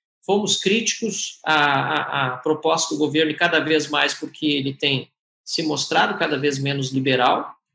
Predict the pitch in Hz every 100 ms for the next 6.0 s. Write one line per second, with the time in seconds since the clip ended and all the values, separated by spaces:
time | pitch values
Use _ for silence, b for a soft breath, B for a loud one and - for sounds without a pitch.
0 | - 139 165 - - 143 139 143 139 139
1 | 131 - 143 127 - 139 135 135 - 131
2 | 131 131 - 131 127 - - 131 - _
3 | _ _ - 135 131 143 135 - 139 139
4 | 131 135 139 190 233 - - 143 156 180
5 | 180 143 143 156 226 233 165 156 147